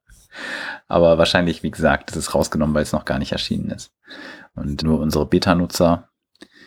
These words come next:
und Entwickler, also in dem Fall ich, es spielen können. Ja, aber nee, ich hab auch Spotify-Jahresrückblicke gesehen. Ich glaube, wir haben niemanden bekommen, der den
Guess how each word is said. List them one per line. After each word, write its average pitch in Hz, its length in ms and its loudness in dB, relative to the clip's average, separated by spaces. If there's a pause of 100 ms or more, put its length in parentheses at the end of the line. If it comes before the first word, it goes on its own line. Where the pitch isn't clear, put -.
(440)
und 78 560 4
Entwickler, 78 560 0
also 78 220 0
in 67 100 -4
dem 76 120 -2
Fall 73 220 -2
ich, - 260 -6 (200)
es - 140 -6
spielen 85 260 2
können. - 280 -2 (3750)
Ja, - 400 -6
aber 104 200 6
nee, 107 100 8
ich 101 140 2
hab 92 100 0
auch 73 140 -4
Spotify-Jahresrückblicke 85 1300 -2
gesehen. 78 560 -4
Ich - 120 -8
glaube, 151 280 4
wir 110 80 4
haben 104 160 2
niemanden 131 320 2
bekommen, 131 320 0
der 107 180 4
den - 400 0